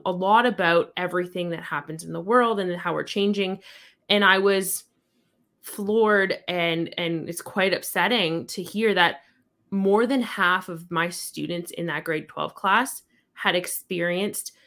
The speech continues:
uh, some form of racism or discrimination in Windsor, in their schools, in their communities,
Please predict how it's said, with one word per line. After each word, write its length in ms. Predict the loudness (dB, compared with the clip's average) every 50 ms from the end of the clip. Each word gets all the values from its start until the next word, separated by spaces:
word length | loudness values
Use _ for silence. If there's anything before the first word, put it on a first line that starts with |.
| _ _ _ -12
uh, 60 | -6
some 340 | -4 2 4 4 4 4 2
form 280 | 0 -2 0 0 0
of 120 | 0 -2 0
racism 640 | 0 0 0 0 -2 -4 -6 -6 -4 -2 -2 0 0
or 100 | -2 -4
discrimination 1040 | -4 -6 -8 -6 -4 -4 -2 -2 0 0 0 -2 -2 -4 -4 -2 -2 -2 -2 -4 -6 _ _ _ _ _ _ _ 0
in 300 | 4 4 6 6 4 2
Windsor, 640 | 2 0 0 0 -2 -6 -8 -8 -8 -10 -10 -12 -16 _ _ _ _ _ _ _ _ _ 2
in 240 | 6 6 6 6 6
their 200 | 4 2 2 0
schools, 600 | -2 -6 -6 -2 -2 -2 -2 -2 -2 -4 -6 -6
in 200 | -4 -2 0 2
their 140 | 0 0 -2
communities, 600 | -4 -6 -6 -4 -2 -2 -4 -4 -6 -8 -10